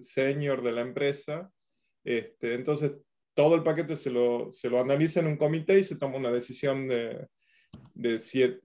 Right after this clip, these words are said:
si contratar o no y a qué, digamos, con qué nivel de, de título.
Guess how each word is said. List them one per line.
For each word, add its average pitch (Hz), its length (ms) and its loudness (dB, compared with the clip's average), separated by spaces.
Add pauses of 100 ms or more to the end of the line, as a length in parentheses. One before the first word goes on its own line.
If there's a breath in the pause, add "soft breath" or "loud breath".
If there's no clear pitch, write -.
(100)
si 113 880 -8
contratar 139 520 4
o 165 80 4
no 175 300 2
y 135 140 -2
a 123 180 2
qué, 143 600 2
digamos, 123 320 -2
con 123 200 -4
qué 139 140 2
nivel 127 760 2
de, 107 420 -2
de 110 120 -8
título. 110 420 -10